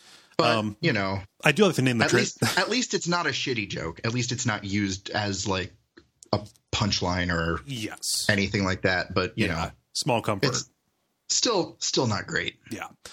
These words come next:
Speaker 2: Um, but, uh, yeah, I, I like the idea, like, just that a-, any kind of just very anonymous corporate name.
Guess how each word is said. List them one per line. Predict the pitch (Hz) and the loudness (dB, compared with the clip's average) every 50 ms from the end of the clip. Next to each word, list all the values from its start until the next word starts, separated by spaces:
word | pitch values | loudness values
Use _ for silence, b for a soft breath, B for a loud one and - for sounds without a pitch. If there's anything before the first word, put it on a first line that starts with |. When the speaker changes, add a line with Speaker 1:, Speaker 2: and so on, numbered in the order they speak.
| B B B B B - | B B B B B -2
Speaker 2:
Um, | 110 110 104 104 104 101 113 - - 135 | 0 2 2 2 2 0 0 -2 0 2
but, | - 131 117 - - - | 4 4 2 2 0 0
uh, | 113 104 101 101 101 117 131 | 0 2 2 2 0 0 0
yeah, | 143 143 | 0 0
I, | 139 139 139 - 131 | 2 0 0 2 0
I | |
like | 131 127 139 135 - | 2 2 2 2 2
the | 131 113 | 2 2
idea, | 101 95 107 104 104 101 | 2 2 2 2 2 2
like, | 101 98 95 | 2 0 2
just | - 107 - - | 0 0 0 2
that | - 104 98 | 0 0 0
a-, | 117 127 - - - - - | 0 -2 0 0 -2 0 2
any | 156 151 156 151 | 4 4 4 2
kind | - - 139 123 110 - - | 2 2 0 0 2 2 4
of | 123 117 113 101 - B B B B B | 4 4 4 0 -2 B B B B B
just | 127 117 - - | 2 2 2 2
very | - 110 104 104 104 107 | 2 2 2 2 2 0
anonymous | 104 95 98 92 92 95 98 101 101 98 - | 0 -2 -2 0 0 0 0 0 0 0 -2
corporate | - - 101 98 - 120 131 139 135 | 0 0 0 0 2 0 -2 0 0
name. | 135 139 139 139 139 | 0 0 0 0 -2